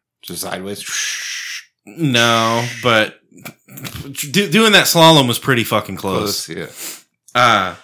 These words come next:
Speaker 1: That's pretty badass, dude.
Speaker 2: and then
Speaker 1: That's
Speaker 2: the
Speaker 1: pretty
Speaker 2: next
Speaker 1: fun.
Speaker 2: thing, I got a little certificate. So when I go back, now that I've taken the class, I can go back and do, like, one-on-one
Speaker 1: Yeah,
Speaker 2: training
Speaker 1: like,
Speaker 2: with 'em.
Speaker 1: associates in syndology or something?
Speaker 2: Yeah, they, <laughs> they called it, a,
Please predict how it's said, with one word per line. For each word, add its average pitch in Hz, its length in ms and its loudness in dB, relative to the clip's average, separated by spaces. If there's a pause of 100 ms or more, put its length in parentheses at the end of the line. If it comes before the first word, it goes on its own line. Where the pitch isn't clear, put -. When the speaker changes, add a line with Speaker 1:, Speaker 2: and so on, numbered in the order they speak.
Speaker 1:
That's 120 180 -4
pretty 165 160 0
badass, 101 480 -8
dude. - 160 -20 (120)
Speaker 2:
and 170 140 6
then 175 120 4
Speaker 1:
That's - 0 -
Speaker 2:
the 156 80 6
Speaker 1:
pretty - 0 -
Speaker 2:
next 165 240 6
Speaker 1:
fun. 165 100 4
Speaker 2:
thing, 156 220 4
I 127 80 2
got 131 200 4
a 131 40 4
little 131 200 0
certificate. 131 720 -2
So 113 500 0 (140)
when 110 200 -4
I 107 80 0
go 123 220 2
back, 113 320 2
now 135 220 4
that 139 80 2
I've 127 120 4
taken 135 240 -2
the 117 80 -4
class, 117 360 0
I 110 80 -4
can 107 140 -6
go 107 140 -2
back 107 280 0
and 101 100 -8
do, 107 160 -4
like, 98 240 -6
one-on-one 107 760 -2
Speaker 1:
Yeah, 104 100 -12
Speaker 2:
training 123 360 -2
Speaker 1:
like, 131 120 -2
Speaker 2:
with 151 80 -2
'em. 143 60 -2
Speaker 1:
associates 127 560 -6
in 120 120 -8
syndology 123 760 -6
or - 60 -10
something? 160 480 -12
Speaker 2:
Yeah, 104 280 0
they, 123 220 -4
<laughs> - 240 -2
they 147 200 0
called 170 420 -4
it, 165 100 -4
a, - 80 -8